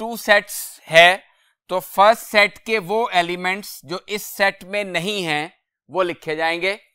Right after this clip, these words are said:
तो ये फ़ोर, सिक्स, एट और टेन ऐसे एलिमेंट्स हैं जो इस सेट में तो हैं लेकिन इसमें नहीं हैं।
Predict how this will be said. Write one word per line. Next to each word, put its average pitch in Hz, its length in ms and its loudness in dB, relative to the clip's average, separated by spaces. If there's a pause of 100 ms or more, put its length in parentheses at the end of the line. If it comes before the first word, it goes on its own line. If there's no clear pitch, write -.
(640)
तो 135 60 -10
ये 175 420 -2 (200)
फ़ोर, 185 380 -2 (140)
सिक्स, - 560 -8 (340)
एट 170 400 -4 (180)
और 156 160 0 (180)
टेन 175 340 -2 (580)
ऐसे 156 340 -6
एलिमेंट्स 160 560 -4
हैं 156 220 2 (400)
जो 139 220 -12 (120)
इस 220 200 -6
सेट 196 360 -2
में 196 200 -6
तो 202 100 -8
हैं 160 400 -4 (320)
लेकिन 156 360 -12
इसमें 170 360 -12
नहीं 160 280 -8
हैं। 104 280 -12